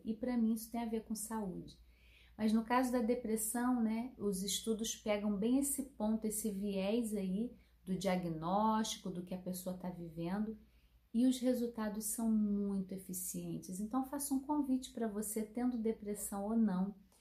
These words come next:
que você tire três minutinhos do dia pra observar a sua respiração. Vamos experimentar um pouquinho? Então, eu vou pedir a você pra se sentar da forma mais confortável. Você não tem que cruzar as pernas, você não tem que criar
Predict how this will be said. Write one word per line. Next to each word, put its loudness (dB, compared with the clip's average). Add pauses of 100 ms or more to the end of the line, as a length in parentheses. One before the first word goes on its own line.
(260)
que -4
você 0
tire -4 (100)
três 2
minutinhos 2
do -2
dia -4
pra -2
observar -2
a -6
sua -6
respiração. -4 (340)
Vamos 2
experimentar -4
um -8
pouquinho? 2 (340)
Então, -2
eu -4
vou -2
pedir 2
a 4
você -2 (560)
pra -2
se -4
sentar 4
da 2
forma 2
mais 6
confortável. -2
Você 0
não 10
tem 2
que -2
cruzar -2
as -4
pernas, 4
você -4
não 2
tem 2
que -6
criar 2